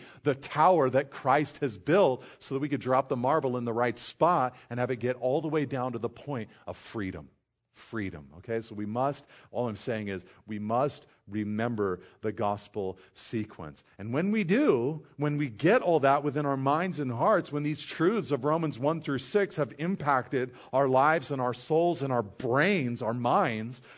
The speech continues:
we're able to say with Paul, Philippians two, verse twelve, "Work out your own salvation with fear and trembling." Because we say, "I've received a great salvation from the Lord,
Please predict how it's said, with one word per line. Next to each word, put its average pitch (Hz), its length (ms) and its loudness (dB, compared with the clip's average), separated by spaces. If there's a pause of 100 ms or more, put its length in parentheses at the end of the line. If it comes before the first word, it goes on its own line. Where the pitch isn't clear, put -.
(120)
we're 165 180 4
able 180 320 4
to 143 100 2
say 196 300 2
with 151 180 -2
Paul, 196 360 2
Philippians 147 540 -4
two, 180 200 -2
verse 139 260 -2
twelve, 147 560 2 (200)
"Work 165 400 2
out 185 260 4
your 170 180 2
own 185 180 2
salvation 180 720 2
with 123 100 -4
fear 170 240 0
and 180 100 -2
trembling." 175 500 -2 (840)
Because 165 260 2
we 170 120 4
say, 156 360 4 (160)
"I've 147 140 2
received 220 560 2
a 156 80 4
great 160 460 4
salvation 165 760 4
from 262 380 4
the 220 80 4
Lord, 101 460 0